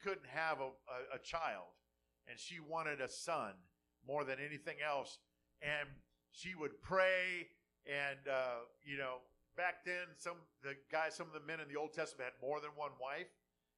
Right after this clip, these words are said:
And so, uh, her husband's other wife had several kids. She couldn't have a, a child, and, and it was really bothering her. And her husband was very good to her and very, uh, you know, try, uh, you know, trying to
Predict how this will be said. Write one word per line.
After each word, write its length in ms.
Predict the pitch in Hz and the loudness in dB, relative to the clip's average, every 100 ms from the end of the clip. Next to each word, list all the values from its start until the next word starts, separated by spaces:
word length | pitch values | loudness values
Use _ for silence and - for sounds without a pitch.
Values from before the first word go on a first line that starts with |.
| - | -12
And 100 | 139 | -10
so, 340 | - 160 147 - - _ - | 2 4 4 0 -14 _ -2
uh, 200 | 135 135 | 2 2
her 200 | - 180 | 4 4
husband's 460 | 160 180 175 151 147 | 6 4 4 -6 0
other 220 | 165 180 170 | 0 2 2
wife 360 | 165 175 185 - _ _ - | 6 6 4 0 _ _ -12
had 280 | 135 151 147 - _ _ - | 0 0 0 -12 _ _ -10
several 340 | 175 156 143 | -2 0 -2
kids. 520 | - 165 127 - - _ _ _ | -4 -2 -2 -4 -16 _ _ _
She 180 | - 185 | -12 -8
couldn't 320 | 190 165 131 | -4 -2 2
have 240 | 165 180 | 4 4
a, 80 | 131 - 123 | 2 -4 -8
a 40 | 123 | -6
child, 400 | - 139 131 117 - _ _ 127 | 0 2 4 2 -4 _ _ -4
and, 160 | 139 151 156 | -4 -2 -6
and 140 | 139 | -4
it 160 | 160 160 | -6 -2
was 160 | 143 | -2
really 280 | 139 180 170 | 4 4 4
bothering 560 | - 156 185 165 139 117 | 2 2 2 0 -2 2
her. 340 | 127 117 101 - _ _ | 4 4 0 -6 _ _
And 120 | 143 151 | -6 -2
her 120 | 139 | 4
husband 340 | 196 208 175 143 | 4 4 -4 -4
was 140 | 131 113 | -8 0
very 280 | 165 196 - | 2 2 4
good 220 | 196 202 | 2 4
to 60 | 156 | 2
her 280 | 131 151 131 | 2 2 0
and 100 | 123 | 2
very, 400 | 165 180 180 143 - _ _ - | 4 4 4 0 -6 _ _ 0
uh, 300 | 143 139 123 123 | 4 4 2 -2
you 120 | 147 | -4
know, 140 | 139 135 - - | -2 -2 -6 -6
try, 140 | 170 160 | -2 4
uh, 80 | 160 156 151 | 4 4 0
you 60 | |
know, 200 | 143 135 135 | 2 0 0
trying 260 | 175 175 | -2 2
to 220 | 151 131 | 4 4